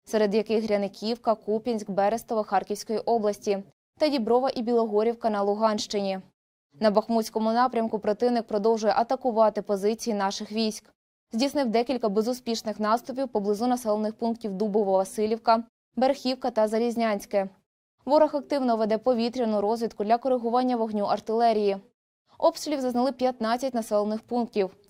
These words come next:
зокрема Спірне, Веселе, Дубово-Василівка, Берхівка, Бахмут та Озарянівка Донецької області.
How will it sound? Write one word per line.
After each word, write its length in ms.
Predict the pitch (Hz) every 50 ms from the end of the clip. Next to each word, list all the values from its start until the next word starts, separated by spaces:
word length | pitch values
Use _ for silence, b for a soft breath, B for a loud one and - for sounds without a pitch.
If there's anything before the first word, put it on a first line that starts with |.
| _
зокрема 400 | - 196 208 196 214 208 208 202
Спірне, 500 | 196 - - _ 214 220 226 240 247 247
Веселе, 500 | 214 233 220 - - 214 202 208 214 214
Дубово-Василівка, 1080 | 208 190 226 214 220 233 208 196 185 196 190 - - 214 226 226 233 226 - - 208
Берхівка, 640 | 196 185 220 226 220 - - - 220 226 - - 226
Бахмут 460 | 202 185 196 - - 208 202 196 -
та 120 | - 202 -
Озарянівка 640 | - 214 202 220 220 208 196 190 196 196 196 - 214
Донецької 480 | 190 208 196 190 185 - - - 196
області. 600 | - - 220 208 180 202 196 202 - - 190 190